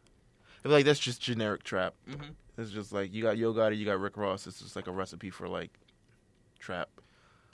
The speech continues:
Speaker 1: Um, there's a new, new person, Litz Cameras. You know this person? L I G H T Z.
Speaker 2: Mm-mm.
Speaker 1: Cameras?
Speaker 2: That ain't my man.
Speaker 1: Let's see.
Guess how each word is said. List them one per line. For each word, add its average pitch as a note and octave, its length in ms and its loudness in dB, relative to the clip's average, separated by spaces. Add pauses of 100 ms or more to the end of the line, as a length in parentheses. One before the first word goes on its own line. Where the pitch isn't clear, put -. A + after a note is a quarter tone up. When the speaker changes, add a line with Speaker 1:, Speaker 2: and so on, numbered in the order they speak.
(180)
Speaker 1:
Um, A2 520 -4 (1120)
there's C#3+ 200 2
a D3+ 40 0
new, E3 260 2 (360)
new B2+ 240 -4
person, A2+ 500 -2
Litz C3 240 0
Cameras. G#3+ 880 -4 (380)
You B2+ 140 -6
know C#3+ 180 0
this G#3+ 120 -2
person? A#3 460 -6
L A#2+ 140 2
I C#3 120 8
G C#3 260 -2
H C3 220 -2
T C3+ 400 -8 (220)
Z. A2 340 -10 (260)
Speaker 2:
Mm-mm. C3+ 420 -14 (1700)
Speaker 1:
Cameras? C3+ 680 -12 (140)
Speaker 2:
That A#2 140 -6
ain't B2+ 120 -8
my A2+ 120 -8
man. A#2 260 -14 (340)
Speaker 1:
Let's G#2+ 160 -10
see. E2 280 -10